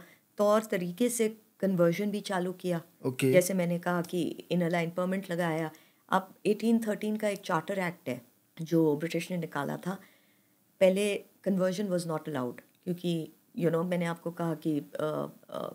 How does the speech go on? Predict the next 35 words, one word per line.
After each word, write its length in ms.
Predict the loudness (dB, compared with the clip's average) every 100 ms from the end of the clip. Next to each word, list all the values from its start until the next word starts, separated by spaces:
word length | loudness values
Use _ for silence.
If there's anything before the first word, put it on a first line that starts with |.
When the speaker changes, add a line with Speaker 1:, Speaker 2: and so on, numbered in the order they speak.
| -4 -2
Speaker 1:
populations 580 | 0 0 -2 -2 -4 -4 -8 _ _ 0
back 160 | 2 2 0
home, 260 | 0 2 6 8
Speaker 2:
हाँ। 300 | 8 4 -6 _ _ 2
Speaker 1:
अ, 360 | 4 2 -2 -10 _ _ -2
they 220 | 2 2
were 160 | 4
not 140 | 2 0
happy 400 | -4 0 -2 0
कि 100 | 2
आप 240 | 2 0 -8 -4
दूसरे 320 | -2 0 0
देशों 320 | 0 0 0
में 160 | -2 2
जाके 120 | 10
Speaker 2:
ब्रिटेन 320 | 12 12 12
के, 60 | 10
Speaker 1:
आप 120 | 10
Speaker 2:
ब्रिटेन 340 | 6 6 8 10
में 120 | 10
ही 120 | 10
विरोध 280 | 10 10 8
हो 60 |
रहा 100 | 8
था 40 | 8
Speaker 1:
हाँ, 80 | 8
Speaker 2:
इनका। 140 | 6
Speaker 1:
विरोध 280 | 4 2 2
हो 80 | 2
रहा 120 | -2
था 120 | -2
कि 200 | -2 -2
Speaker 2:
हम्म। 140 | -2
Speaker 1:
you, 680 | -6 -10 -12 -18 _ -6
you 80 | -6